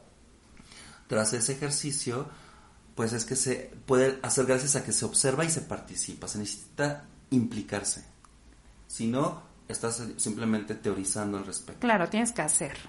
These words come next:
Speaker 1: Tienes que hacer.
Speaker 2: Esa acción.
Speaker 1: Ahora, hay personas que, por ejemplo, mm, yo muchos años trabajé en recursos humanos, algún tiempo también como reclutador,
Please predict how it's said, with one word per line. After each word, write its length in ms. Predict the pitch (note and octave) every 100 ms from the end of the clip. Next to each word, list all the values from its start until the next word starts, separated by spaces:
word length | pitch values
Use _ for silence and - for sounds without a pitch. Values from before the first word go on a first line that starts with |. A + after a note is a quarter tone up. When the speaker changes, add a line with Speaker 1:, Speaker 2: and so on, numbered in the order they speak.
| -
Speaker 1:
Tienes 260 | A2+ A2+ -
que 100 | -
hacer. 140 | F#3
Speaker 2:
Esa 160 | F#3 F#3
acción. 400 | F#3 G3+ E3 E3 D#3+ - -
Speaker 1:
Ahora, 320 | A2 G#2 F#2+ -
hay 120 | G2+
personas 580 | B2+ - B2 A2+ A#2 -
que, 100 | A2
por 220 | A2 F#2+
ejemplo, 480 | - A2 G#2+ A2 - - - - - - - - -
mm, 360 | G2 F#2+ F#2+
yo 380 | F#2 G#2 A2 G#2
muchos 460 | G2+ G2+ G2+ A2 G#2+
años 220 | G#2 G#2
trabajé 880 | G#2+ F#2+ - G2+ G#2 G#2+ A2 G#2 F#2+
en 160 | F#2
recursos 440 | F#2 F2 G2 G#2+ -
humanos, 340 | G2 G#2+ A2+
algún 260 | F#2+ F#2+ G2
tiempo 360 | G2 G#2+ G2+ -
también 380 | A2 G2+ G2+ G2+
como 200 | G#2 G2
reclutador, 760 | G2 G2 G2 G#2+ G#2+ G#2 B2+